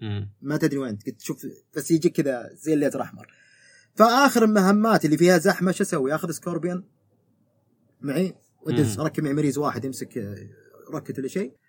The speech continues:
Speaker 2: فهذول snipers بثرين صراحه. آه،
Speaker 1: بثرين، بس انه اذا كان مكان، يعني شوف انا ش-، ايش عجبني مثلا Skyrim، ايش عجبني فيها؟ زين، انك تقدر تروح المكان، هذا شيء بعد جازي شيء في Elden Ring. تقدر تروح المكان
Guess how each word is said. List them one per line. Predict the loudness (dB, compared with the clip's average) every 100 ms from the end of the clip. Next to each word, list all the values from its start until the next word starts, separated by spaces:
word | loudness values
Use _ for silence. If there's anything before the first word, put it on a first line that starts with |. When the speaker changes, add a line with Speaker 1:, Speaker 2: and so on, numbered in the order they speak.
| _ _ -4
Speaker 2:
فهذول | 0 2 2 0
snipers | 0 -2 -2 -4
بثرين | -4 -4 -4 -4
صراحه. | -8 -10 -12 -14 -14 -12
آه، | -8 -6 -4 -2 -2 -4 -6 -12 _ _ _ -6
Speaker 1:
بثرين، | 0 0
بس | 0 -4
انه | -4 -4
اذا | -4
كان | -4 -6 -6
مكان، | -6 -6 -6 -8 _ _ _ _ -6
يعني | -4
شوف | -2 -2
انا | -2
ش-، | -2
ايش | -4 -6
عجبني | -6 -6 -6 -8 _ -12
مثلا | -8 -8
Skyrim، | -4 -2 -2
ايش | -4 -10
عجبني | -10 -10
فيها؟ | -10 -10 -12 -18 _ _ _
زين، | -8 -8 -8 _ _ _ _ _ _
انك | -2 -2 -2
تقدر | -2
تروح | -2 -4
المكان، | -6 -6 -4
هذا | -2 -2
شيء | -4
بعد | -8 -8
جازي | -10 -12
شيء | -12
في | -12
Elden | -10 -12
Ring. | -14 -18 -12
تقدر | -8
تروح | -6 -4
المكان | -6 -4 -6 -6 -8